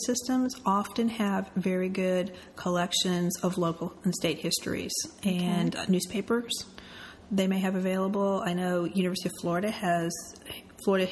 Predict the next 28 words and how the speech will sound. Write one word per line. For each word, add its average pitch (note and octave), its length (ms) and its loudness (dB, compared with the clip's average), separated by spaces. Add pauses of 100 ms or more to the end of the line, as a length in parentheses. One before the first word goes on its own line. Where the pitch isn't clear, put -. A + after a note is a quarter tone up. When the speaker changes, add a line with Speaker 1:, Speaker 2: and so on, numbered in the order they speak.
Speaker 1:
newspapers G3 540 2
digitized F#3 560 -2
online. F#3 500 4
Speaker 2:
Mm-hmm. - 680 -14
Speaker 1:
We G3 80 6
don't F#3 100 4
have F#3 140 2
a - 20 0
great - 220 -2
collection F#3+ 480 0
here G3 120 4
in G3 80 4
Florida G3 440 2
because, F#3+ 420 -2 (460)
um, E3+ 220 2
paper F#3 600 0
and F3 580 0 (200)
hot, - 260 -2 (100)
humid F#3 220 0
weather F3 220 -2
doesn't - 400 -6
really D#3+ 280 -2
Speaker 2:
Right. D3+ 160 -4
Speaker 1:
mix, - 360 0 (560)
but F3+ 680 2
those F3+ 220 2
are E3+ 60 0
available. F3 520 -4